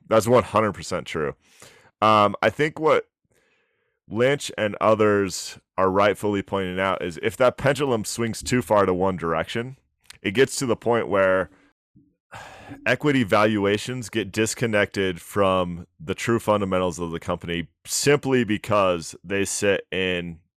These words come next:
a passive index that is popular, right? So a, f-,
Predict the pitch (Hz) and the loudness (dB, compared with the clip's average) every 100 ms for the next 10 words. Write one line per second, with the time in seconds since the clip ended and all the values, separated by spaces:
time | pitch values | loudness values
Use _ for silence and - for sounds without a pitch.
0 | - 90 - 98 92 90 - 98 95 95 | -4 -4 0 0 0 -4 -8 -4 0 -2
1 | - - 90 80 - 85 - 87 - 64 | -2 -6 -4 -4 -6 -12 -8 -8 -8 -10
2 | 50 - - 92 110 - - 107 95 - | -12 -12 -6 0 0 0 -4 0 0 0
3 | 98 - | -4 -6